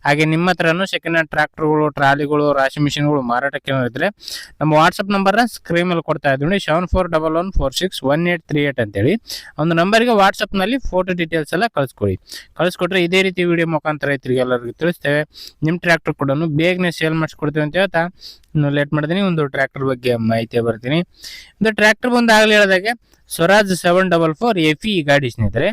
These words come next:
ಮಾಡೆಲ್ ಬಂದು ಎರಡ್ ಸಾವಿರದ ಹದಿನೇಳರ ಮಾಡೆಲ್ ಸ್ನೇಹಿತರೆ. ಟೂ ತೌಸಂಡ್ ಸೆವೆಂಟೀನ್ ಮಾಡೆಲ್ ಹೊಂದಿರತಕ್ಕಂಥದ್ದು, ಎಂಟು ವರ್ಷದ ಗಾಡಿ ಇದೆ ಸ್ನೇಹಿತರೆ. ಇದು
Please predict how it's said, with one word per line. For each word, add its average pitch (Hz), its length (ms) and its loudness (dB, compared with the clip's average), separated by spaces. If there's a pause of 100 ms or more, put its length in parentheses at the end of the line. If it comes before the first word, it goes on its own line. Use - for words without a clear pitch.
ಮಾಡೆಲ್ 190 300 4
ಬಂದು 214 240 0 (120)
ಎರಡ್ 170 200 4
ಸಾವಿರದ 196 240 2
ಹದಿನೇಳರ 175 480 4
ಮಾಡೆಲ್ 147 300 4
ಸ್ನೇಹಿತರೆ. 110 340 -4
ಟೂ - 160 -10
ತೌಸಂಡ್ 139 260 -2
ಸೆವೆಂಟೀನ್ 170 520 -2
ಮಾಡೆಲ್ 147 260 0
ಹೊಂದಿರತಕ್ಕಂಥದ್ದು, 135 720 -2
ಎಂಟು 139 240 -2
ವರ್ಷದ 139 280 -4
ಗಾಡಿ 123 300 -2
ಇದೆ 110 160 0
ಸ್ನೇಹಿತರೆ. 95 320 -10
ಇದು 135 140 -4